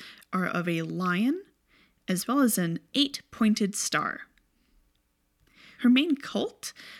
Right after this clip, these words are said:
was centered in Uruk. Uruk was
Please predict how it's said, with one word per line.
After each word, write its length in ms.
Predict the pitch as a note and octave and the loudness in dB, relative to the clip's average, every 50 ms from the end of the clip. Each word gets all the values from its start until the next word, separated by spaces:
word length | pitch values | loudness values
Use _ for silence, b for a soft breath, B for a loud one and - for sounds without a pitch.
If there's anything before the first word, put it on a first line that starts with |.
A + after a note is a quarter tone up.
| B B | B B
was 220 | - G3+ G3+ G3 - | 2 4 4 4 4
centered 480 | - - - G3 G3+ G3+ A3+ A3+ G#3 - - | 4 2 2 2 2 2 2 0 0 0 -2
in 300 | F#3+ F3+ F3 E3 D#3+ - - _ - | 0 0 0 0 -2 -4 -4 _ 2
Uruk. 520 | G#3 F#3+ F#3+ A#3 A4 - - - - - _ b b b b b b b b b b _ _ _ _ _ _ _ _ _ _ - | 2 4 4 2 2 0 -6 -16 -20 -20 _ b b b b b b b b b b _ _ _ _ _ _ _ _ _ _ -2
Uruk 380 | A#3+ C#4 C#4+ A3 E3+ E3 F3 - _ _ - - | 0 2 2 2 2 0 -2 -4 _ _ -12 -6
was 640 | G#3 G3 G3 F#3+ F3+ F3+ F3+ F3+ F3+ F#3+ - - | 0 4 4 6 6 6 4 4 4 2 2 0